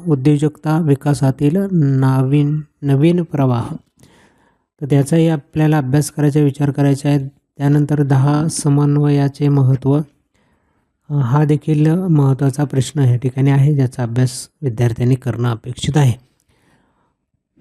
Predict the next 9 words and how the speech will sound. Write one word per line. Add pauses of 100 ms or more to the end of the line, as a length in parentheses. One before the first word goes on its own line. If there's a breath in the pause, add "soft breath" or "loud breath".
(380)
त्यानंतर
पुढचा
प्रश्न
पहा,
पंधरा
नंबरचा
आहे,
वाहतुकीची
साधने,